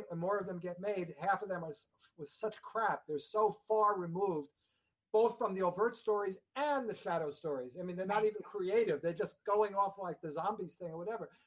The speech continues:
Speaker 1: are so ridiculous that now people have this even more distorted idea about Jane Austen. But I'll say the one movie you really wanna see when it comes out, you don't wanna miss it 'cause it was amazing. And I saw it at Sundance, uh, six weeks ago,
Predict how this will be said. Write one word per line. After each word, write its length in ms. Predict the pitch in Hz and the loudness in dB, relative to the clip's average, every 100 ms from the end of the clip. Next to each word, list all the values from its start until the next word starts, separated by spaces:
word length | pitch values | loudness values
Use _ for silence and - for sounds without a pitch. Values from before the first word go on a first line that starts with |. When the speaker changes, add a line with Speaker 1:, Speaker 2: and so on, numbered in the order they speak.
| _ | _
Speaker 1:
are 80 | 147 | -8
so 260 | - 453 | 0 2
ridiculous 840 | 466 392 - - 175 135 131 - - _ _ _ _ | 4 4 4 2 0 -4 -4 -8 -14 _ _ _ _
that 280 | 175 180 180 | 2 2 2
now 160 | 202 220 | 2 2
people 300 | 208 214 180 | -2 -4 -2
have 260 | 180 185 | 0 -2
this 180 | 170 - | -4 -8
even 360 | 214 202 185 180 _ 185 | -6 -4 -4 -6 _ -2
more 200 | 202 240 | 4 4
distorted 500 | 202 180 - 175 156 | 2 -6 -4 -4 -2
idea 360 | 151 147 147 147 | -4 -4 -2 -2
about 260 | 139 139 139 | -2 -6 -4
Jane 200 | 151 147 | -4 -2
Austen. 420 | 147 - 156 147 - _ | -4 -6 -10 -10 -16 _
But 120 | 202 180 | 2 2
I'll 120 | 180 | 2
say 220 | - 254 | 4 4
the 100 | 185 | 4
one 240 | 165 220 233 | 2 2 6
movie 260 | 214 220 | 4 4
you 100 | 196 | -2
really 320 | 165 370 453 415 | 0 4 6 6
wanna 200 | 381 349 | 4 0
see 220 | - 220 | -4 -2
when 120 | 165 | -2
it 120 | 156 - | -4 -8
comes 200 | 180 160 | -8 -4
out, 220 | 165 - - | -4 -4 -6
you 80 | 165 | 0
don't 200 | 208 202 | 0 0
wanna 220 | 175 170 | -2 2
miss 220 | 196 202 | 2 0
it 80 | 147 | -4
'cause 120 | 147 | -6
it 60 | 151 | -4
was 160 | 147 143 | -4 -4
amazing. 500 | 160 160 180 180 151 | -8 -2 -2 -2 -4
And 80 | 139 | -4
I 80 | 147 | -4
saw 300 | 139 214 311 | -4 2 2
it 100 | 156 | 2
at 100 | 160 | -4
Sundance, 640 | - 240 226 147 147 - - 156 | -6 -4 -2 -2 -4 -10 -12 -6
uh, 240 | 151 151 - _ _ _ | -4 -6 -8 _ _ _
six 260 | - - - | -10 -8 -2
weeks 220 | 220 - | -2 -2
ago, 320 | 147 139 135 | -4 -4 -4